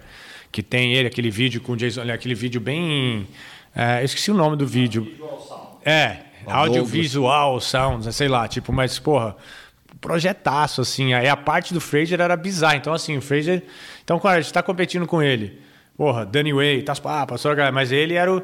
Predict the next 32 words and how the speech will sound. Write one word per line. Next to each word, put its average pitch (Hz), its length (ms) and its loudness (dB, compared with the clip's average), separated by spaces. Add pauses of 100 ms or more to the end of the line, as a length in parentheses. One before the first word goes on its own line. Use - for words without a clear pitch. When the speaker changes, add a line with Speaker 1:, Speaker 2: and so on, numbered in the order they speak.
(200)
Speaker 1:
então, 175 160 -4
quando 214 140 0
chegou 170 240 2
entre 147 240 0
eu 143 120 6
e 135 80 0
o 113 40 -6
Fraser, 139 560 0
eu 117 80 0
falei 127 260 0
assim, 123 240 -4
"Com 107 180 -6
certeza 107 380 -8
o 123 40 -12
Fraser", 131 440 0
eu, 123 120 0
porque 127 160 0
depois 135 300 0
eu 165 140 4
vi 147 220 -2
que, 143 100 -2
porra, 143 240 2
eu 185 220 4
sou 165 180 2
o 151 40 0
seg-, 139 280 -6
eu 143 160 0
posso 160 200 0
estar 180 120 0
em 180 40 -4
segundo, 175 440 -2
mentira, 170 420 0